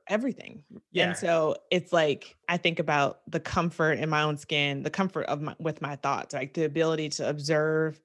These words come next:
Speaker 1: and what is happening in my mind and, like, reckon with it, right? So, like, the times when I feel anxious, like, being able to, like, figure out what I feel anxious about,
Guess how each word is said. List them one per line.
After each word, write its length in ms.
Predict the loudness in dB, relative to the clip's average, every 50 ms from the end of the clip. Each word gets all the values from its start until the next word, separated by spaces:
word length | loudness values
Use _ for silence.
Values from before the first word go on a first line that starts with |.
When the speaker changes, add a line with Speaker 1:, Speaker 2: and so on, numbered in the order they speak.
| _ _ _ _ _ _ _ _ _ _ _ -6
Speaker 1:
and 200 | -6 -6 -6 -6 -12 _ _ _ _ _ -8
what 300 | -2 0 0 0 0 -2
is 140 | -4 -4 -4
happening 600 | 0 0 0 0 0 -4 -8 -6 -6 -6 -6 -6
in 120 | -6 -6
my 120 | -6 -4 -4
mind 400 | -4 -4 -6 -6 -6 -8 -8 -8
and, 140 | -8 -6 -4
like, 160 | -6 -6 -6 -8
reckon 300 | -10 -10 -8 -8 -8 -6
with 180 | -8 -10 -8 -8
it, 240 | -8 -8 -10 -12 _ -8
right? 260 | -6 -4 -4 -6 -6
So, 140 | -4 -4 -4
like, 400 | -4 -2 -4 -4 -6 -8 -12 -20 _ _ _ -6
the 80 | -6
times 320 | -4 -2 -2 -2 -2 -2 -2
when 100 | -4 -6
I 60 | -4
feel 140 | -6 -8 -6
anxious, 600 | -6 -8 -8 -8 -10 -12 -12 -14 -14 -14 -18 -14 -6
like, 220 | -4 -4 -2 -2 -2
being 200 | -2 -2 0 0
able 240 | 0 0 -2 -4 -6
to, 140 | -6 -6 -4
like, 400 | -2 -2 -4 -4 -8 -12 -20 -20 _ _ _ _ _ _ _ 2
figure 220 | 2 4 4 4
out 80 | 4 2
what 100 | 2 0
I 80 | 0 0
feel 140 | -2 -6
anxious 420 | -6 -6 -10 -10 -10 -10 -10 -10 -10
about, 600 | -10 -8 -6 -6 -4 -4 -4 -4 -6 -8 _